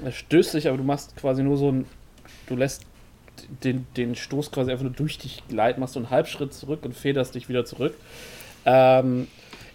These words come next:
er ist, ihm reicht es, um aufzustehen, und er, äh, greift dich noch zweimal an. Kommt mit so, äh, kommt, zieht so, also die Arme hoch und kommt wie so ein Boxer auf dich zugetänzelt.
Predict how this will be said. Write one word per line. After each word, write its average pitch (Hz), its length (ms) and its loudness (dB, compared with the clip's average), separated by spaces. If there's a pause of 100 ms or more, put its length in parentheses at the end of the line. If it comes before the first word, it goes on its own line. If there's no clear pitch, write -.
er - 140 -10
ist, - 260 -8
ihm 165 140 0
reicht 160 200 4
es, 160 120 -4
um 139 100 -4
aufzustehen, 160 560 2
und 143 100 6 (340)
er, 135 320 6
äh, 127 40 2
greift 127 340 -2
dich 131 140 -4
noch 127 160 -4 (140)
zweimal 117 440 0
an. 123 140 0 (960)
Kommt 147 260 0
mit 135 160 -2
so, 127 420 4 (180)
äh, 156 180 0
kommt, 156 260 -2 (300)
zieht - 320 -8
so, 143 120 -2
also 135 160 0
die 131 140 -6
Arme 151 360 2
hoch 165 200 2
und 147 120 -4
kommt 151 340 -4
wie 135 100 -4
so 139 160 -2
ein 131 220 0 (120)
Boxer 147 300 -4
auf 135 80 -4
dich - 140 -14
zugetänzelt. 170 680 0